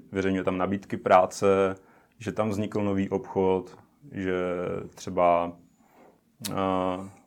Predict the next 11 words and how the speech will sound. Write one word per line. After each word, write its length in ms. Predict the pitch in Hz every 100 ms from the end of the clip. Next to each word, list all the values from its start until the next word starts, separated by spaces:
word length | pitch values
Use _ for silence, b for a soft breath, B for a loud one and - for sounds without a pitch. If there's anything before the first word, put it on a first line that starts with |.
| -
potom 300 | 104 101 101
na, 120 | 98
na 80 | 101
Facebooku 420 | 95 101 92 95
se 100 | 98
lidé 160 | 104 104
ptají, 420 | 101 98 98 101 - -
„A 440 | 107 101 98 98 95 -
tady 180 | 117 123
ten 360 | 120 117 117 113
pán 380 | - 101 104 104